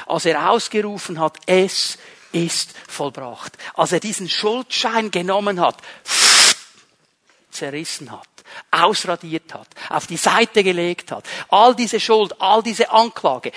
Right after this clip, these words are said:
all diese Berechtigung, die über deinem Leben stand, gesagt hat, „Nicht mehr gültig, ich werde mich nicht mehr daran erinnern.“ Als er den Feind entwaffnet hat, ihn in einem Triumphzug herumgeführt hat, hat er uns erlöst, hat er die Werke Satans zerstört.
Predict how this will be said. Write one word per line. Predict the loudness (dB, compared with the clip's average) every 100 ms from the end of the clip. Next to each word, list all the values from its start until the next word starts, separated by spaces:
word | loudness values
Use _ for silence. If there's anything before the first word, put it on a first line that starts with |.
| -10 4
all | 6 6
diese | 4 2
Berechtigung, | 4 2 4 4 4 4 2 4 6 6 2 -12 -20 _ -2
die | 2
über | 4
deinem | 4 4 4
Leben | 4 4 0
stand, | 2 2 2 -4 -10
gesagt | 0 2 2 -2
hat, | -4
„Nicht | 4 6 6 2 0
mehr | 2 4
gültig, | 2 0 -6 -14 -12
ich | -4
werde | 0 0
mich | -2 -2
nicht | 4 4 4
mehr | 2 4
daran | 6 4 0
erinnern.“ | -4 -6 -10 -12 -14 -2
Als | 4 6 6
er |
den | 2 -2
Feind | 2 4 6 4
entwaffnet | 2 4 2 2 -6 -4
hat, | -6 -6 -12 -4
ihn | 0 2
in | 4
einem | 2 0
Triumphzug | 2 6 8 6 0 -4 -2 0
herumgeführt | 2 4 2 0 -6 -4 -6 -4
hat, | -4 -6 -14 -20 -20 _ _ -8
hat | -6 -4
er | -8
uns | -10
erlöst, | -14 -16 -16 -16 -18 _ _ _ _ -6
hat | -2 0
er | -2
die | -6 -4
Werke | -4 -6 -12
Satans | -12 -14 -14 -18 -18 -18
zerstört. | -18 -18 -20 -20 _